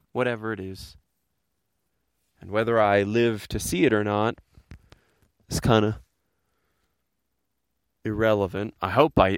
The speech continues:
I hope I get to. I hope I get to touch down onto another world. Would you sign up for that if they offered you, like, let's say, let's say the third boat?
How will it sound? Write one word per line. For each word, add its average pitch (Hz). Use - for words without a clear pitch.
I 98
hope 135
I 92
get 90
to. 107
I 98
hope 110
I 104
get 92
to -
touch -
down 90
onto 95
another 90
world. 95
Would 123
you 233
sign 127
up 117
for 151
that 143
if -
they 113
offered 107
you, 131
like, 92
let's 131
say, 131
let's 127
say 123
the 92
third 123
boat? -